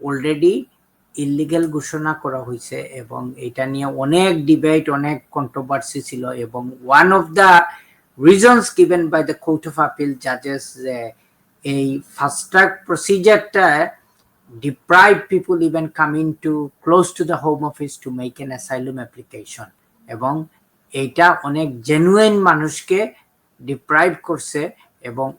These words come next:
only way out হচ্ছে কি to come out of the ইউএন refugee convention, that's the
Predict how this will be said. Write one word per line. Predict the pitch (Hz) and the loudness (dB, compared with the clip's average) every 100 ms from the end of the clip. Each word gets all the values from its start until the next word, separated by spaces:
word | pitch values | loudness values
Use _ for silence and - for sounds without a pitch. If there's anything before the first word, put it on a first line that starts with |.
| - | -4
only | 175 226 233 269 247 | 0 2 2 2 4
way | 196 202 190 | 4 6 4
out | 185 180 | 4 0
হচ্ছে | 170 - 156 | -6 -6 -4
কি | 156 175 - _ _ - | 0 -2 -2 _ _ -18
to | 127 147 | -6 -2
come | 147 156 | 0 -2
out | 160 160 | -2 -6
of | 139 | -6
the | 151 | -8
ইউএন | 139 139 147 147 | -8 -8 -6 -8
refugee | 143 123 147 120 143 - | -10 -12 -14 -12 -12 -10
convention, | 127 120 123 120 - 117 | -10 -10 -12 -12 -12 -12
that's | 107 117 - | -8 -10 -8
the | - | -10